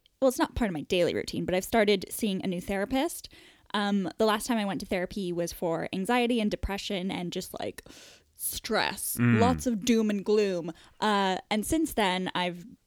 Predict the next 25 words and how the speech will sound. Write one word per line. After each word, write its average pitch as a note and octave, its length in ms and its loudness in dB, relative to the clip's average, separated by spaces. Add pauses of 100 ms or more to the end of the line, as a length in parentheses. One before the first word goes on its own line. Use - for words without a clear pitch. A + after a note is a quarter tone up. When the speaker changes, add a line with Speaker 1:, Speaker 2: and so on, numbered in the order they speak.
Speaker 1:
uh, F3+ 300 2
taken G3 260 -2
up - 140 -8
ballet A3 360 2
classes C4+ 580 -2
and G3+ 100 0
I've F#3 80 -4
joined F#3+ 280 -2
a F3+ 180 -2
Dungeons F#3 460 -2
and F3+ 220 -2
Dragons A#3+ 480 2
group. G#3+ 420 2 (160)
Speaker 2:
Yeah. - 220 -2
Speaker 1:
So G3+ 460 4 (840)
the B3 120 4
social F4+ 320 2
anxiety G#3+ 480 4
has G3 120 0
been F#3 180 -2
super C#4 320 2
manageable G#3 800 2 (100)
in F#3 380 0
many G#3 200 2
ways, C#4 460 -2